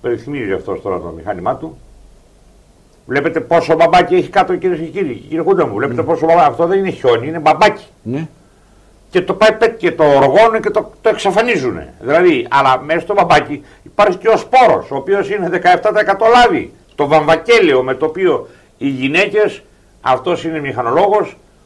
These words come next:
Speaker 1: και άνθρωποι οι οποίοι πήγαν εκεί πέρα και τους οργάνωσε, εν πάση περιπτώσει, είναι μεγάλη η ιστόσθεση. Βλέπετε πώς και αυτές που βλέπετε οι μπάλες είναι μπαμπακές. Για πρώτη φορά στην πατρίδα μας, τον Νοέμβριο μήνα,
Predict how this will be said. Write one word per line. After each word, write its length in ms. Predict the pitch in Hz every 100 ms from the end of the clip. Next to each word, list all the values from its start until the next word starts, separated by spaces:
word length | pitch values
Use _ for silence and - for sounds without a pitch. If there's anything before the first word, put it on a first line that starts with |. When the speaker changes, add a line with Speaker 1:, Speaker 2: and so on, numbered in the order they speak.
| _ _
Speaker 1:
και 120 | 160
άνθρωποι 360 | 175 151 156 156
οι 40 |
οποίοι 280 | 147 143 160
πήγαν 240 | 160 160
εκεί 100 | 151
πέρα 160 | 135 139
και 80 | 117
τους 120 | 110
οργάνωσε, 460 | 113 120 190 196 165
εν 60 |
πάση 160 | - 127
περιπτώσει, 480 | 139 175 147 160 - - -
είναι 160 | 143
μεγάλη 340 | 135 139 160 120
η 40 |
ιστόσθεση. 640 | 98 151 165 165 156 180 - _ _ _ _ _
Βλέπετε 420 | - 190 185 135
πώς 360 | - 185 151 - _ -
και 180 | 156 139
αυτές 400 | 135 135 208 -
που 100 | 147
βλέπετε 440 | 160 160 139 127
οι 200 | 120 120
μπάλες 420 | 107 196 226 202 - _ _
είναι 200 | 240 240
μπαμπακές. 560 | 247 262 - 240 131 - _ -
Για 280 | 107 139 143
πρώτη 400 | 220 240 240 180
φορά 380 | 160 165 160
στην 240 | 131 123 107
πατρίδα 400 | 104 127 170 208
μας, 260 | 233 - - _ _ _ _
τον 180 | 151 143
Νοέμβριο 600 | 135 190 214 156 143 127
μήνα, 460 | 170 226 233 190